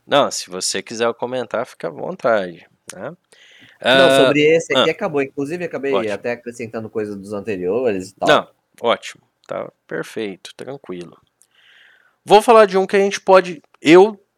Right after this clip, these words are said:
Speaker 1: honestamente, não parei pra reparar, né? Não parei pra fazer essa comparação, tá? Mas,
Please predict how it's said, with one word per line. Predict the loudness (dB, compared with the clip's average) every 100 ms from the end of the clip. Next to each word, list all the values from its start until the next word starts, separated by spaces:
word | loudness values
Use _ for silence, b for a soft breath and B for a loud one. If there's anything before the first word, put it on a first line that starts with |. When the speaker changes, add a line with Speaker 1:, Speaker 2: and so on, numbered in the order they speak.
| -10
Speaker 1:
honestamente, | -6 -6 -4 -4 -4 -6 -10 -12
não | -8 -2 -2
parei | 2 2 2 -4
pra | -6 -8
reparar, | -8 -2 2 4 2 0 _ _ _ _ -20 _ _
né? | -14 -10
Não | -10 -10
parei | -10 -10
pra | -12 -16
fazer | -14 -14 -14 -14 -12
essa | -12 -12 -16 -18
comparação, | -18 -16 -12 -10 -10 -10 -16 -20 _
tá? | -10 -10 -10 b b b b
Mas, | -10 -2 2 4 4 2 -4